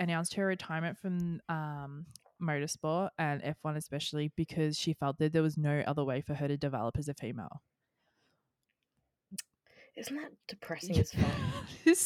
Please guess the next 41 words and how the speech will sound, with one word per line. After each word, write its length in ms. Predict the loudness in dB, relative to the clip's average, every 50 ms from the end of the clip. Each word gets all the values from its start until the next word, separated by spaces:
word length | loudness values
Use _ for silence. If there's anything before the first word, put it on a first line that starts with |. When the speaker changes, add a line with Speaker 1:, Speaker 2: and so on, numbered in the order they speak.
| 4 2
Speaker 1:
so 0 | 2 -2 -8 -4 -2 -2 0 4 2 2 2 2 -4 0 4
bad. 500 | 6 8 8 10 10 8 8 6 6 2 -4 -10 -10 -12 -12 -14 -14 -2 0
It's 340 | 0 2 2 -2 -8 -4 4
like 320 | 6 8 8 6 4 -2 -10 -20 -20 _ _ _ _ 0
Speaker 2:
Like, 140 | 2 2 4
isn't 300 | 4 4 4 6 6 6
that 160 | 6 4 6
just 280 | 6 4 4 4 2 8
so, 380 | 10 10 12 12 10 8 6 4 0 6 6
like, 160 | 8 8 8
she 360 | 4 2 4 4 4 4 4
has 220 | 4 0 -2 -2
gone 260 | 2 4 6 6 6 4
her 140 | 2 2
whole 300 | 2 6 4 4 6 4 4
life 300 | 4 4 4 4 2 -2
karting 640 | -2 0 2 2 2 4 6 6 6 6 6 2 -4 -4 _
and 240 | 2 2 2 4 6
racing. 520 | 6 6 6 6 2 0 0 0 0 0 0
Speaker 1:
Right. 320 | 0 0 0 -2 -4 -8 -12 _ _ _ _ _ _ _ _ 4
Speaker 2:
And 160 | 4 6 8
then 160 | 8 8 8
she's 380 | 6 0 -4 -2 0 0 -2 -2
come 180 | 0 0 0 4
to 80 | 6 6
the 100 | 6 6
realization, 680 | 4 4 6 6 6 6 6 4 4 6 6 6 6 6 2 -4 _ _ _ _ _ _ _ _
"Nah, 160 | 2 4 4 4
fuck, 320 | 6 6 4 4 4 2
I 100 | -2 -2
can't 220 | 2 4 4 6 8
race 240 | 8 8 8 6 2
anymore 360 | 0 2 4 6 6 6 6
because 240 | 6 4 0 4 6
I'm 120 | 6 6
not 140 | 6 4 4
getting 220 | 4 2 4 4 2
anywhere." 400 | 0 0 0 0 -2 -2 0 4
That's 200 | 6 6 6 10
just 280 | 10 10 10 8 0 2
so 280 | 4 4 4 4 2